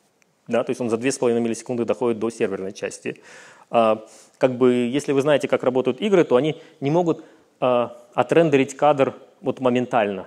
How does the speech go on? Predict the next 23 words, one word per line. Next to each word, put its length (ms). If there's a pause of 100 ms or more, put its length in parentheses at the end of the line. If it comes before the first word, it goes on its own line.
Да? 180
Они 140
просто 280
рендерят 320
его 100
со 100
скоростью, 680
ну, 140 (580)
там, 120
шестьдесят 380
эф 80
пи 160
эсов. 180
То 60
есть 100
мы 100
ждём 180
следующего 440
окна, 440 (400)
передаём 340
этот 220
вектор 360
внутрь, 560